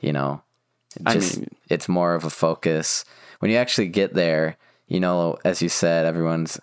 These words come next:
Speaker 1: almost on this nine-year sprint trying to outdo their classmates, have the
Speaker 2: Mm-hmm.
Speaker 1: best performance, have the best record of,
Speaker 2: Yeah.
Speaker 1: of winning their court cases. It's almost like it's slightly a game from my perspective that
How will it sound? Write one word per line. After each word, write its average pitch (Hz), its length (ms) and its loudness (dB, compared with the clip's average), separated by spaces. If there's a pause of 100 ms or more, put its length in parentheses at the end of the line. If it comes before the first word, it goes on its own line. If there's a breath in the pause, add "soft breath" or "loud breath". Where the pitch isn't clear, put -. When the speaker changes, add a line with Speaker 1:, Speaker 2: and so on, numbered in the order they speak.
(120)
Speaker 1:
almost 87 300 0
on 82 100 0
this 80 180 -4
nine-year 82 380 0
sprint 76 420 -4
trying 78 280 -2
to 67 100 2
outdo 78 320 0
their 76 140 -2
classmates, 78 640 -2 (260 loud breath)
have - 160 -8
the - 60 -4
Speaker 2:
Mm-hmm. - 60 -2
Speaker 1:
best 80 200 -2
performance, 80 640 -4
have 78 160 -2
the 76 80 -2
best 78 320 -4
record 76 480 -2 (260 loud breath)
of, 78 180 -4
Speaker 2:
Yeah. - 120 -12
Speaker 1:
of 85 140 -4
winning 80 260 0
their 76 140 -2
court - 280 -2
cases. 73 460 -2 (1040 loud breath)
It's 87 200 0
almost 95 360 0
like 82 320 0
it's - 260 -4 (300)
slightly 78 800 -2
a 76 120 -6
game 80 680 -4 (160)
from 78 200 -6
my 78 160 0
perspective 73 760 -4
that 76 400 0